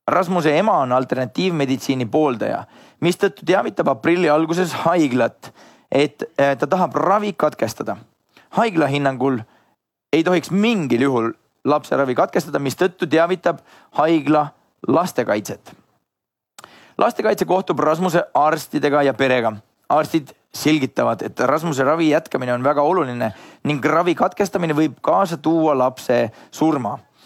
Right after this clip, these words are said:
Olgugi, et Rasmuse isa alternatiivravi mõtet ei toeta, suudab ema ta ümber veenda ning Rasmus sõidab juuni keskel välismaale ema eelistatud ravi saama. Rasmuse haigus aina s-, halveneb,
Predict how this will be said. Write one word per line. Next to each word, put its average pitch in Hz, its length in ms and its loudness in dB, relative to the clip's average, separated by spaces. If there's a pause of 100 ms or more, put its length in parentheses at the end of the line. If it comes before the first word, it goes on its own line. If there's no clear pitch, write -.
(260)
Olgugi, 180 340 2
et 143 140 0
Rasmuse 151 520 0
isa 196 240 2 (120)
alternatiivravi 135 920 0
mõtet 139 380 -2
ei 123 140 0
toeta, 175 520 0 (400)
suudab 170 360 0
ema 170 260 2
ta 135 140 0
ümber 135 280 0
veenda 131 300 0
ning 120 140 -4
Rasmus 175 460 0
sõidab 135 360 0 (400)
juuni 190 440 0
keskel 135 640 0 (320)
välismaale 135 720 0
ema 160 340 2
eelistatud 135 560 0
ravi 117 320 0
saama. 104 360 -4 (760)
Rasmuse 156 340 0
haigus 143 500 0 (180)
aina 131 240 0
s-, - 300 -12
halveneb, 175 580 0